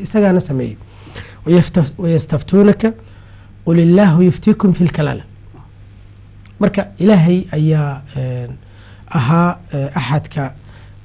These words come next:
een, ay ku dhammaato inuu wax walba oo diin ah isagu cadday karo.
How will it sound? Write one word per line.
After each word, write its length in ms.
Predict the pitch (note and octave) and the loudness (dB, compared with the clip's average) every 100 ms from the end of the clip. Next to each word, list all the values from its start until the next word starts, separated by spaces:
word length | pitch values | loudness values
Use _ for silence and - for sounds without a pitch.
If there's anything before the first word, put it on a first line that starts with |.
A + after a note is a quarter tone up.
| - | -8
een, 240 | D3 D#3 | -6 -4
ay 100 | E3 D#3+ | -4 -4
ku 140 | - C#4 | -4 0
dhammaato 580 | F#3+ E3 C#3+ C3+ E3+ E3+ | 2 2 0 -4 -6 -6
inuu 280 | D3+ C#3 C#3 | -6 -4 -2
wax 180 | E3+ - | -4 -4
walba 580 | E3 D#3 D#3 D3 F3+ E3 | -4 -2 -2 -2 -4 -6
oo 200 | D3 B2+ | -8 -6
diin 380 | A#2 C3+ F3 F#3 | -4 0 0 0
ah 120 | C3+ A#2+ | -6 -14
isagu 280 | - - E3+ | -12 -6 -6
cadday 300 | - C3 D#3+ | -4 -2 0
karo. 280 | E3 F3+ G3 | 0 -2 -6